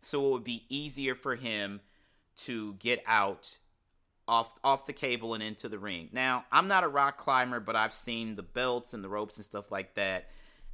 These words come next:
and I've seen people do it with the, the little hat, the little latch carabiner and all that stuff, and those things are pretty easy to get out of. And they lowered Owen Hart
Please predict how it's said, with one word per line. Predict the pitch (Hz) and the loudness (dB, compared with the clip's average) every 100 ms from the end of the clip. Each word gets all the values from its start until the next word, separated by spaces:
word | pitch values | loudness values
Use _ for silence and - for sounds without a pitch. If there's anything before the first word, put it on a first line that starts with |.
| - | -4
and | 117 | 0
I've | 113 113 | 0 -2
seen | - 135 | -6 -6
people | 131 123 | -6 -8
do | 113 | -4
it | 113 | -6
with | 107 | -6
the, | 110 110 - | -8 -10 -10
the | 113 | -6
little | 110 110 104 | -4 -4 -6
hat, | - 113 110 - 110 | -4 0 0 -2 -10
the | |
little | 110 107 104 95 _ _ _ _ _ | -6 -4 -4 -8 _ _ _ _ _
latch | 101 110 104 - | -2 0 0 -4
carabiner | 123 117 104 110 110 | -2 -2 -2 -4 -4
and | 107 107 | -4 -4
all | 143 | -4
that | 139 139 | -2 -4
stuff, | 139 - 117 110 - | -4 -2 -2 -2 -6
and | 117 113 113 120 | -4 -2 -4 -4
those | 185 214 | -6 -4
things | 240 247 | -6 -4
are | 226 | -6
pretty | - - 180 175 156 139 | -8 -8 -4 -4 -6 -12
easy | 117 135 131 113 104 | -8 -8 -8 -10 -12
to | - | -12
get | 101 104 | -10 -6
out | 95 90 | -4 -4
of. | 78 - - _ | -8 -14 -20 _
And | 101 98 95 92 87 - _ _ _ _ _ _ _ _ _ _ _ _ - | -12 -8 -8 -8 -12 -18 _ _ _ _ _ _ _ _ _ _ _ _ -4
they | 117 127 139 | 2 4 2
lowered | 135 135 135 127 - - | 0 0 0 -2 -6 -6
Owen | 117 135 151 | -4 -2 -6
Hart | 147 123 104 101 - | 0 2 2 -2 -12